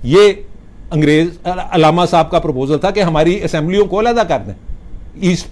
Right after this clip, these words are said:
बंगाल की assembly को अलहदा कर दें, जो वेस्ट पाकिस्तान बने थे चार सूबे मिला के, उनको अलहदा कर दें,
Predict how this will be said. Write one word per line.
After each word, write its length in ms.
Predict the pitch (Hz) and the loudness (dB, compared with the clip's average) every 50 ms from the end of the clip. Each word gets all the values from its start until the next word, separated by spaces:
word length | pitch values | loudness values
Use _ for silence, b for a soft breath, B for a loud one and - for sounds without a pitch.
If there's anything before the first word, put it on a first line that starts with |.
| - - - - - - - - | -16 -16 -16 -14 -14 -16 -10 -6
बंगाल 400 | 151 156 170 165 165 165 185 180 | -4 -2 0 4 4 4 4 2
की 80 | 175 208 | 0 -4
assembly 340 | 175 190 180 185 185 202 190 | -2 -2 -2 -2 -2 -2 0
को 80 | 208 | 0
अलहदा 260 | 190 190 196 202 202 | 2 2 2 2 0
कर 180 | 190 196 190 185 | 0 0 -2 -2
दें, 200 | 170 196 196 185 - - - - - - - - - - - - - | -2 -6 -8 -8 -10 -14 -18 -18 -18 -20 -20 -20 -18 -18 -16 -8 -2
जो 180 | 139 156 156 | 0 2 2
वेस्ट 300 | 135 139 170 175 - - | 4 4 4 2 2 0
पाकिस्तान 480 | 190 190 170 190 175 - 180 180 185 175 | -2 0 0 0 -2 0 0 0 2 2
बने 200 | 165 156 170 180 | 0 -2 -2 -2
थे 120 | 160 180 | -2 -2
चार 220 | 165 170 160 160 160 | 0 2 2 2 2
सूबे 280 | - 170 156 156 170 | 0 -4 -2 -2 -2
मिला 280 | 165 165 147 139 139 139 | 0 0 2 2 2 2
के, 160 | 135 151 135 - - - - - | 2 0 -2 -4 -12 -18 -8 -4
उनको 220 | 196 190 185 190 | -4 -2 2 2
अलहदा 260 | 180 156 123 117 131 135 | 2 2 2 0 -2 -2
कर 180 | - 139 127 | -2 -4 -4
दें, 120 | 131 131 | -4 -6